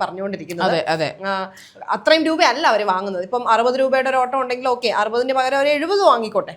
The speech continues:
Speaker 2: അതെ,
Speaker 1: അല്ലേ? പക്ഷേ
Speaker 2: അതെ.
Speaker 1: നൂറും നൂറ്റി ഇരുപതും വാങ്ങുമ്പോൾ അത് സ്വാഭാവികമായിട്ടും താങ്ങാനുള്ള ശേഷി സാധാരണക്കാർക്ക് ഉണ്ടാവണം എന്നില്ല.
Speaker 2: അതെ, ഇപ്പൊ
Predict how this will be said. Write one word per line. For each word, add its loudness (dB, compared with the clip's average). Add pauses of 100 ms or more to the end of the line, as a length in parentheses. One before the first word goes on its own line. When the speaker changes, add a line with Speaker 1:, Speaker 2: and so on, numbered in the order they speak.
(100)
Speaker 2:
അതെ, -2
Speaker 1:
അല്ലേ? 2
പക്ഷേ -4
Speaker 2:
അതെ. 2
Speaker 1:
നൂറും -4
നൂറ്റി -6
ഇരുപതും -2
വാങ്ങുമ്പോൾ 2
അത് -2
സ്വാഭാവികമായിട്ടും -2
താങ്ങാനുള്ള 2
ശേഷി -6
സാധാരണക്കാർക്ക് -4
ഉണ്ടാവണം -2
എന്നില്ല. -6 (160)
Speaker 2:
അതെ, -4 (320)
ഇപ്പൊ 2